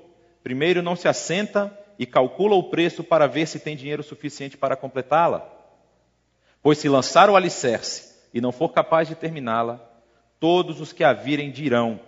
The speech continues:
dele, rirão dele, desculpa, dizendo: 'Este homem começou a construir e não foi capaz de terminar.'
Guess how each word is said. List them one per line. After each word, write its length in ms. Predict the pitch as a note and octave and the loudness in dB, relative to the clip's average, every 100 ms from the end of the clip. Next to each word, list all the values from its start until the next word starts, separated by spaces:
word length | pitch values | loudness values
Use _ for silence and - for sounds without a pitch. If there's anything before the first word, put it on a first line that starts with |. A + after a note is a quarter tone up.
| _ _ _ _ | _ _ _ _
dele, 640 | A#2+ B2+ F#2+ - - - _ _ _ _ _ _ _ _ | 2 2 0 -10 -20 -20 _ _ _ _ _ _ _ _
rirão 320 | A#2 D3 D#3 G3 | 2 4 4 4
dele, 300 | D3 B2+ G#2 | 4 4 2
desculpa, 460 | - - G#2+ F#2+ | -8 -10 -8 -8
dizendo: 560 | A2+ C#3 C3+ B2+ G2 E2 - _ _ | -8 -4 -2 -2 -4 -12 -18 _ _
'Este 300 | A#2 C3+ - | -4 -4 -2
homem 240 | D3+ G#3+ F#3 | 0 0 0
começou 560 | - D#3 C3 F3 F#3+ | -2 -2 -4 -2 0
a 40 | F#3 | 0
construir 680 | F3+ D3+ C#3 B2 B2 - - _ _ _ | -4 -8 -6 -4 -6 -10 -20 _ _ _
e 60 | B2+ | -6
não 120 | C3+ | -4
foi 140 | C3+ C3+ | -2 0
capaz 400 | B2 - A2 G#2+ | 0 2 0 0
de 80 | |
terminar.' 580 | - G#2+ G#2+ F2+ D2+ - | -6 -8 -8 -12 -16 -20